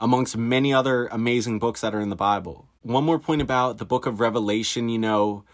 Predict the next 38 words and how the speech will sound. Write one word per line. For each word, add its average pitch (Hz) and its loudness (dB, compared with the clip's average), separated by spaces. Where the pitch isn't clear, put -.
I 135 0
spoke 156 2
about 139 0
how 123 2
there's 113 -2
going 120 0
to 113 -12
be 123 -2
the 107 0
new 127 0
earth, 127 2
the 120 0
heaven 123 0
on 120 2
earth, 113 -2
and 104 -2
Satan 120 0
will 120 2
be 120 2
away 113 2
for 117 -4
a 110 -2
thousand 107 0
years. 98 -4
And 117 0
you 127 0
also 147 2
will 170 2
read 135 0
about 123 0
in 120 -8
the 117 -4
Bible 110 0
about 95 -2
patient 127 -4
endurance, 110 -4
patient 143 0
endurance. 117 -2